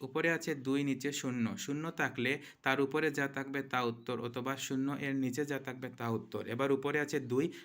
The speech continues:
তাই দুই এর দুই। এবার তিন আর তিন কত হবে? চার, পাঁচ,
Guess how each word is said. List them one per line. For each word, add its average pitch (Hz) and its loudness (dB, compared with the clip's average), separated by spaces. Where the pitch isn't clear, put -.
তাই 127 4
দুই 120 2
এর 120 0
দুই। 104 4
এবার 139 4
তিন 175 2
আর 175 4
তিন 165 -2
কত 151 0
হবে? 131 2
চার, 143 8
পাঁচ, 131 6